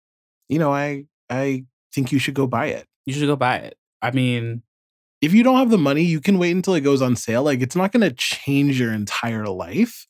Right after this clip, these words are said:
Speaker 1: but it's gonna be a lot of fun. It's a great experience, and I would advise you when you can to, uh, to get it.
Speaker 2: Yeah. I agree.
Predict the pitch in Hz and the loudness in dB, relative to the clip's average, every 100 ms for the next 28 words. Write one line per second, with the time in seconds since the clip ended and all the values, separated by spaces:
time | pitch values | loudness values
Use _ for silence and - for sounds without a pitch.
0 | _ _ - _ _ 170 175 - 202 190 | _ _ -20 _ _ 4 4 4 4 4
1 | 190 170 131 135 135 127 120 139 - 113 | 4 4 4 2 0 -2 0 -2 -4 -4
2 | 120 117 113 - 110 127 135 120 107 107 | -2 -4 -4 -6 -4 -4 -4 -4 -4 -4
3 | 110 104 110 95 101 104 120 131 135 113 | -4 -6 -4 -4 -4 -4 -2 -2 -4 -6
4 | 117 113 110 - 104 98 104 147 - 120 | -6 -4 -6 -8 -10 -8 -8 -8 -6 -6
5 | 117 - 117 120 120 120 120 123 113 127 | -6 -8 -8 -6 -6 -8 -10 -12 -16 -16
6 | - 139 139 139 _ _ - 165 - - | -10 -8 -8 -12 _ _ -6 -4 -4 -10
7 | _ _ 127 190 160 _ _ _ _ _ | _ _ -12 -10 -14 _ _ _ _ _
8 | _ _ _ _ _ _ _ _ 120 151 | _ _ _ _ _ _ _ _ -6 -4
9 | 147 160 196 | -4 -6 -8